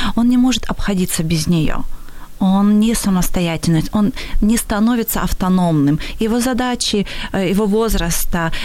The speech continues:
э, и это подросткового возраста в автономии не решаются. Бывает, по жизни они не решаются, по жизни вот эта зависимость есть. Но подросток, если еще такой характерный, внутренняя есть такая активность,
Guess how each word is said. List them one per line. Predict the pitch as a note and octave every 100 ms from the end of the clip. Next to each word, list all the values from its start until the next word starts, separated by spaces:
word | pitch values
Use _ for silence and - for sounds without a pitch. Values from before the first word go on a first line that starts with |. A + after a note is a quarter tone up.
| - -
э, | E3+ E3+ -
и | F#3+ F#3 -
это | F#3+ F#3+
подросткового | D4 G3 G3 - A3 F#3 E3+
возраста | E3+ D#3+ D3+ D3+ - D#3+
в | E3
автономии | E3 G3 G3+ D#4+ G4 B3
не | A3+ C#4+
решаются. | F4+ - E4 C#4 G#3 - - G3 - - -
Бывает, | G3 A#3+ A#3
по | G3+
жизни | F3 F3+ D#3+ D#3
они | D3+
не | D3+ D3+
решаются, | D#3 - D#3+ D3+ -
по | E3+ F3
жизни | G#3 B3+ G#3 G3 F3
вот | E3
эта | G3 F3+
зависимость | F3 F3 E3 E3+ D3+ E3 -
есть. | D#3 - - - B3 G3+
Но | A#3+ A#3+ -
подросток, | A#3+ D4 F4 - E3 D#3
если | G#3 -
еще | A3 A3
такой | G3+ G3+
характерный, | - A3+ F#3 D#3 - E3 D#3 C3 F3
внутренняя | F#3+ A3 - F#3 F3+ F3
есть | -
такая | F#3 F3+ F3+
активность, | - - A3+ E3 D#3 D#3+ -